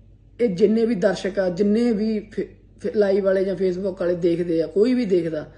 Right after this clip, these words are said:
ਜਿੱਥੇ ਵੀ ਬਹਿ ਕੇ ਲੋਕ ਦੇਖਦੇ ਆ, ਉਹ ਬੰਦੇ ਬਾਈ ਲਿਸਟਾਂ 'ਚ ਚਾੜ ਲਿਓ ਤੇ ਗਾਂਹ ਵਾਲੇ ਕੱਪਾਂ ਦੇ ਵਿੱਚ ਉਹ ਬੰਦੇ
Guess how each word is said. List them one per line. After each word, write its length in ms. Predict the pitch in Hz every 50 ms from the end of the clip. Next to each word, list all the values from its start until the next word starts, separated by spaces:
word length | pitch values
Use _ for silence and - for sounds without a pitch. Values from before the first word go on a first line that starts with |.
| - - - - - - - -
ਜਿੱਥੇ 320 | 185 214 - - 233 240 233
ਵੀ 120 | 254 233
ਬਹਿ 260 | 180 180 220 220 214
ਕੇ 100 | 214 254
ਲੋਕ 200 | 233 226 208 214
ਦੇਖਦੇ 260 | 185 190 180 180 196
ਆ, 40 | 208
ਉਹ 400 | - - 240 262 262 254 196 185
ਬੰਦੇ 280 | 202 196 190 185 196 196
ਬਾਈ 340 | 180 190 190 220 240 226 - - - - -
ਲਿਸਟਾਂ 380 | 180 202 185 185 185 - 233 196
'ਚ 100 | 185 190
ਚਾੜ 260 | 175 170 165 170 190
ਲਿਓ 280 | 214 226 226 208 190 180 - - - - - -
ਤੇ 80 | 190
ਗਾਂਹ 240 | 180 175 190 185 202
ਵਾਲੇ 180 | 226 254 254 240
ਕੱਪਾਂ 380 | 247 233 202 - - 202 196
ਦੇ 80 | 202 202
ਵਿੱਚ 220 | 208 208 190 -
ਉਹ 360 | - - 240 240 202 208 214 202
ਬੰਦੇ 440 | 170 165 170 170 185 208 220 240